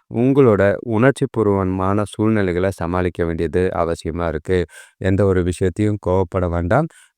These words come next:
ஜாலியா நாள் போகும். இன்னைக்கு நாளை கடத்த வேண்டியது உங்களோட கடமையா இருக்கு. சுபகாரியங்கள்ல ப-, பலன் வரும், கவலை வேண்டாம். வேலை தொழிலை பொறுத்தளவுக்கு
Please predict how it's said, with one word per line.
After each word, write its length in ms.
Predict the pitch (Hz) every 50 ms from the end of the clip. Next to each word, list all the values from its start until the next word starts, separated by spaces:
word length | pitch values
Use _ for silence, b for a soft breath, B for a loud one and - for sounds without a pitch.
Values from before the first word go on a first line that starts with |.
| - 98 90
ஜாலியா 380 | 101 104 113 117 120 123 117 113
நாள் 340 | 107 92 90 95 98 90
போகும். 380 | - 92 90 90 92 110 127 131
இன்னைக்கு 440 | - - 117 120 139 147 139 - 120
நாளை 300 | 104 101 98 101 104 107 95
கடத்த 340 | - 95 90 92 - 104
வேண்டியது 400 | 95 90 87 87 87 82 80 104 123 123
உங்களோட 380 | 92 92 85 87 87 82 78 95 117 _ _ -
கடமையா 380 | 82 85 87 90 92 92 90 85
இருக்கு. 340 | 78 82 - - 131 143 131
சுபகாரியங்கள்ல 840 | - - 95 92 101 - - 101 92 92 92 87 87 87 87 98 127 131 - _ _ _ _
ப-, 260 | _ - 90 87 87 85
பலன் 340 | _ - 92 95 98 101 104 - _ _
வரும், 360 | - 107 92 87 101 123 139 -
கவலை 300 | _ - 82 80 85 87 80
வேண்டாம். 580 | 87 95 90 85 82 80 78 85 90 95 90 B B B B B B B B B B B _ _ _ _ -
வேலை 260 | - 120 135 143 131 110
தொழிலை 280 | - 123 127 123 113 104
பொறுத்தளவுக்கு 560 | - 101 92 _ 95 92 90 87 85 - 143